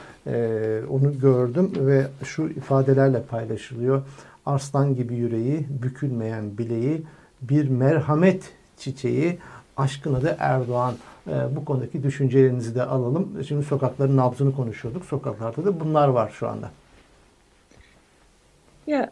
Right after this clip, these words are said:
Speaker 2: e, hemen görür görmez aklıma bir şey geldi. E, böyle sevgililer, e, den birisi eğer başka birine meyletmişse, hani başka birini seviyorsa,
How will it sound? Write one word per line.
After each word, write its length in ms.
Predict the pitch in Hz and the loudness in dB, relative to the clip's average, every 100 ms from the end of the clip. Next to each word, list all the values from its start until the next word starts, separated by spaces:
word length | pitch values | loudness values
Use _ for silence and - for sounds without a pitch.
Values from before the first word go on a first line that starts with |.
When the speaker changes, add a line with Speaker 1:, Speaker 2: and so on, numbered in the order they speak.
| - | 2
Speaker 2:
e, 40 | |
hemen 600 | 226 220 226 320 294 247 | 4 6 6 4 4 6
görür 240 | 226 233 202 | 8 6 6
görmez 360 | 160 156 208 | 4 4 2
aklıma 460 | 196 196 202 202 190 | 0 -2 -2 -2 -2
bir 60 | - | -6
şey 360 | - 214 202 | -2 0 0
geldi. 800 | 151 147 139 143 175 196 196 - | 4 6 4 2 -2 0 0 -2
E, 80 | 190 175 170 170 170 165 160 - | -2 -2 -2 -2 -4 -6 -6 2
böyle 400 | 214 214 208 - _ _ _ _ _ _ _ _ | 6 8 6 4 _ _ _ _ _ _ _ _
sevgililer, 1500 | - - - 214 208 202 190 208 208 196 202 196 190 - - _ 160 | -20 -20 0 6 6 6 4 4 4 6 8 6 4 -6 -18 _ -10
e, 60 | 160 160 160 156 156 151 151 156 - _ - | -6 -4 -4 -2 -2 -2 -4 -6 -12 _ 4
den 500 | 180 175 170 151 151 | 6 6 2 -2 2
birisi 600 | 196 185 190 - 165 147 - _ - - _ | 2 2 0 0 0 0 -4 _ -20 -20 _
eğer 360 | 190 196 196 190 | 4 6 6 6
başka 400 | 185 185 - 196 | 2 2 -2 -2
birine 480 | 202 196 185 175 - - | 0 2 2 2 0 -4
meyletmişse, 1040 | 165 160 170 175 - 202 190 - 156 139 - _ _ - | 2 4 4 4 2 -2 -2 0 2 2 -4 _ _ -10
hani 180 | 160 160 | -2 0
başka 380 | 175 - 208 | 0 0 2
birini 320 | 196 185 190 185 | 4 4 2 -2
seviyorsa, 1000 | 190 180 185 220 185 - - 190 254 | 0 2 6 6 6 2 -4 -4 -4